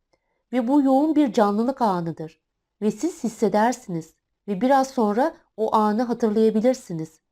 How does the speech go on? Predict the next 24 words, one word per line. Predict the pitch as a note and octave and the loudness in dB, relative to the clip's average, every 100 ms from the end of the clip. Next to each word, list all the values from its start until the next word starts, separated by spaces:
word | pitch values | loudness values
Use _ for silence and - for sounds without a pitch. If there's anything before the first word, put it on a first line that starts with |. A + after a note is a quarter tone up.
| _ _ _ | _ _ _
Bu | A3 A3+ | -10 -2
çok | D#4 D#4 | -4 -2
güzel | D4 A#3+ G3+ F3 | -6 -2 0 0
bir | F3 | -4
şeydi. | E3 - D#3+ D3+ D3+ _ _ _ _ _ _ _ _ _ _ _ _ | -6 -8 -8 -10 -18 _ _ _ _ _ _ _ _ _ _ _ _
Neden | G#3 B3 D4+ | 0 2 2
öyleydi? | D4+ G#3 F#3 F3+ F3+ C4+ E4+ _ _ _ _ _ _ | 2 4 2 2 -2 -4 -6 _ _ _ _ _ _
Evet, | A3+ G#3 - - | 0 2 -2 0
belki | G#3+ A3 B3+ | 2 2 0
algıladığınız | G#3+ G#3+ G#3 A3 A3 A3+ G#3+ A#3+ | 2 2 2 2 4 2 0 -4
şey | - C4 D4 | 0 0 0
güzeldi. | F#3 D#3+ G#3 A3+ F3+ D#3 - _ _ _ _ - | -4 2 2 2 -2 -8 -10 _ _ _ _ -2
Ama | A3 A#3+ | 0 2
o | E4+ F4+ | 2 2
anda | D#4+ D4 A#3+ | 2 0 2
bir | C4 | 0
şeyler | - C#4+ C#4+ D4+ | 0 0 2 0
hissettiniz. | C4+ - F#3+ - E3+ D#3 - _ _ _ _ _ _ _ _ _ _ _ | -4 -4 -4 -4 -14 -14 -16 _ _ _ _ _ _ _ _ _ _ _
Gördüğünüz | G#3+ G#3+ A3 B3 D#4 C4+ | 4 4 4 2 0 -2
gibi | A3+ C#4 E4+ _ - | -2 -2 -4 _ -10
yüksek | G3 - D#4 D#4 | -10 -2 -2 0
bir | D#4+ A3+ | -2 2
canlılık | B3 A3 A#3 C#4 - | 2 2 0 -2 -2
duygusu, | A#3+ F#3+ F#3+ - C#4+ | -4 -4 -6 -4 -4